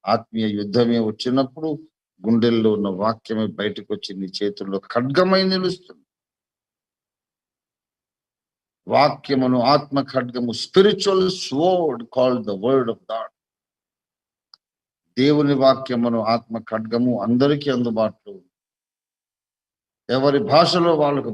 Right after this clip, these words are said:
బైబిల్ ఉంది, అన్ని భాషల వాళ్ళకు బైబిల్ ఉంది, లిపి లేని భాషలకు కూడా బైబిల్ ఉంది.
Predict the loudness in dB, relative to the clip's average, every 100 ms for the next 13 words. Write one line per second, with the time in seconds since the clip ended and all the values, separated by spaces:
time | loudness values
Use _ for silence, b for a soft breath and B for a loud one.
0 | -2 -2 -2 -4 -8 -12 _ _ _ _
1 | _ _ _ _ _ _ _ _ _ _
2 | -2 0 2 2 4 6 6 6 6 8
3 | 8 6 4 2 0 0 -4 -10 -14 -20
4 | _ _ _ _ -2 2 4 4 8 8
5 | 8 6 6 4 4 4 2 2 2 2
6 | 0 -2 -8 -10